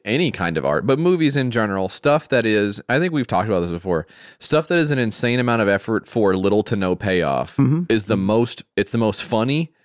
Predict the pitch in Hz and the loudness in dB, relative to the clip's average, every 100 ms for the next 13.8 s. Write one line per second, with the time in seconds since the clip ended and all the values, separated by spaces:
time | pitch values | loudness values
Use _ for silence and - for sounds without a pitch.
0 | _ 131 104 82 117 - 120 110 101 98 | _ 0 0 0 -2 0 0 0 0 -2
1 | 92 110 117 131 135 135 _ - 104 - | 0 0 -2 -2 -2 -4 _ 0 0 0
2 | 120 101 95 120 - - 139 127 123 131 | 0 0 0 0 -2 -2 0 2 2 0
3 | - - 113 - 107 123 127 101 - 113 | -6 -2 -2 0 2 2 2 0 0 -2
4 | 110 101 - 101 87 95 90 - 87 82 | -2 -4 0 0 0 0 0 0 -2 -2
5 | - _ _ _ _ - _ _ - 127 | -6 _ _ _ _ -20 _ _ -2 2
6 | 113 113 143 131 117 120 120 113 107 95 | 2 2 2 2 2 0 0 0 2 2
7 | 90 _ 98 98 95 98 92 90 107 104 | 0 _ 0 2 4 4 2 2 2 0
8 | 90 87 170 - 107 107 104 101 95 92 | -2 0 -2 2 0 0 -2 0 0 2
9 | 90 76 90 110 - 101 87 85 80 - | 0 0 0 0 0 -2 -2 0 0 -2
10 | 104 92 95 98 - 135 - 110 107 - | 0 0 0 0 0 -2 -2 -2 -2 -2
11 | 107 101 95 92 98 92 107 - - _ | -4 -4 -4 -4 0 2 2 -2 -6 _
12 | _ _ _ _ - - - 151 160 156 | _ _ _ _ -6 -4 0 0 0 -2
13 | - - - 101 95 90 90 | -10 -14 -4 -2 0 0 -2